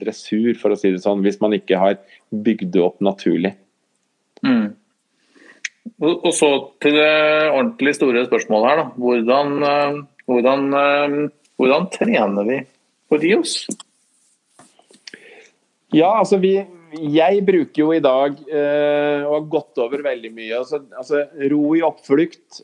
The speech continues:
Speaker 1: ikke sant? Det sier seg jo en, det er jo her mye av de tinga som, som liksom er litt sånn diskusjonsemne i dag, da. Jeg bruker jo den her visjonsrypa, som vi kaller for rufsetufsa,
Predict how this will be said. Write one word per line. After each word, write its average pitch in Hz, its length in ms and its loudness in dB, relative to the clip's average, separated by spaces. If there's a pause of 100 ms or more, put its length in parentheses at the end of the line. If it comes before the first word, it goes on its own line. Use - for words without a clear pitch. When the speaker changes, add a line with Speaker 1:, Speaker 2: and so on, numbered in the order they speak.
Speaker 1:
ikke 147 280 -2
sant? 156 200 0
Det 143 140 2
sier 120 260 0
seg 113 240 2
jo 120 140 2
en, 120 180 -4
det 123 460 -2
er 147 80 2
jo 147 100 -2
her 143 380 0
mye 135 420 -6 (140)
av 135 180 -2
de 135 80 -6
tinga 113 480 -10
som, 131 220 -4 (580)
som 131 400 -4
liksom 127 300 -4
er 127 100 0
litt 127 140 -4
sånn 135 140 0
diskusjonsemne 127 1200 0
i - 20 -4
dag, 151 280 2
da. 147 100 0 (180)
Jeg 131 240 2
bruker 151 320 0
jo 131 80 -2
den 135 140 -2
her 120 180 2
visjonsrypa, 117 800 0
som 165 160 -4
vi 123 140 2
kaller 120 260 2
for 131 120 4
rufsetufsa, 123 680 -2